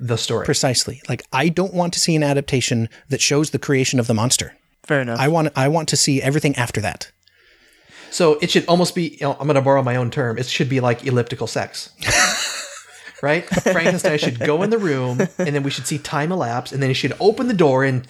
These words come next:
Speaker 1: and say, "It's alive! It's alive!"
Speaker 3: I guess to a certain p-, certain point, I would, uh, I guess I could see your perspective there, where you don't wanna, you don't want them to focus so much on the science or the lack thereof,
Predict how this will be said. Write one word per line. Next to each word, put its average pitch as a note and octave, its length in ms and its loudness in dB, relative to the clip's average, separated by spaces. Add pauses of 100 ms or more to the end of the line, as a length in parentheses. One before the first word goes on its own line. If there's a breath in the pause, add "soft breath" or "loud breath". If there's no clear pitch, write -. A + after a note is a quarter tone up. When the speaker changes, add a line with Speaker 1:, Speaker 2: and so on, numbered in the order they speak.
(120)
Speaker 1:
and C#3 100 -2
say, C#3 300 -2 (160 loud breath)
"It's E4 180 0
alive! F4 880 0
It's D4+ 160 -4
alive!" F#4 1080 -2 (520 soft breath)
Speaker 3:
I G3+ 80 2
guess C4 180 2
to B3+ 60 2
a A3+ 40 4
certain G3+ 400 2
p-, - 60 -12
certain F3 260 -2
point, D3+ 240 2
I C3+ 120 2
would, C3+ 140 2
uh, B2 200 4
I C3+ 60 0
guess C#3 180 0
I C3 80 2
could C3 100 0
see C#3 120 0
your B2 180 0
perspective B2 520 -6
there, A#2+ 240 -4
where B2+ 140 -2
you C3+ 120 2
don't D#3 120 2
wanna, D#3 280 2
you E3 100 2
don't F#3+ 100 2
want F#3 160 2
them F3 120 0
to D3 100 2
focus D#3 380 0
so D3 160 2
much C#3+ 180 0
on C#3 140 2
the B2 100 -2
science C#3 680 0 (640 soft breath)
or C#3 300 0
the B2+ 360 0 (260)
lack A#2+ 240 -2
thereof, A2+ 440 -2